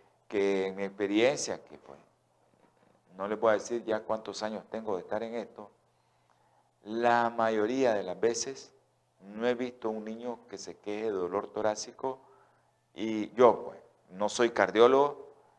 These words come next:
eh, pero no he visto un niño que se queje de dolor torácico y que tenga un problema cardíaco.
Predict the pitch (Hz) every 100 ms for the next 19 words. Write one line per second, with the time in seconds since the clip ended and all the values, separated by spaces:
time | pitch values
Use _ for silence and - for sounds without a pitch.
0 | _ - 95 95 90 104 101 101 107 117
1 | 117 120 110 113 117 101 90 - 104 110
2 | 113 95 98 - 110 90 - - 120 92
3 | - 92 92 92 87 85 80 80 - -
4 | - _